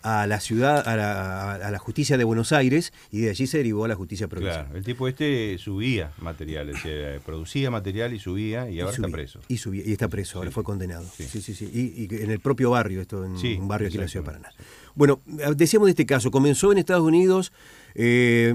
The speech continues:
Speaker 1: y también con la, mm, eh, Secretaría de Seguridad de, de Brasil. Bueno, eh,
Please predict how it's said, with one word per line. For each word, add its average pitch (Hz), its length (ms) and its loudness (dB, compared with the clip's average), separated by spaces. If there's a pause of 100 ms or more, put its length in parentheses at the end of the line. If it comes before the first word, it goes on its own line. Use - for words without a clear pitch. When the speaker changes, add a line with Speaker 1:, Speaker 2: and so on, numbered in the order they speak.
(120)
Speaker 1:
y 120 100 -2
también 139 380 6
con 160 400 4
la, 107 600 2
mm, 90 380 -4 (100)
eh, 101 140 -6
Secretaría 110 400 0
de 139 40 4
Seguridad 123 420 4
de, 104 200 4
de 107 180 2
Brasil. 107 580 2 (540)
Bueno, 131 340 2 (100)
eh, - 320 -14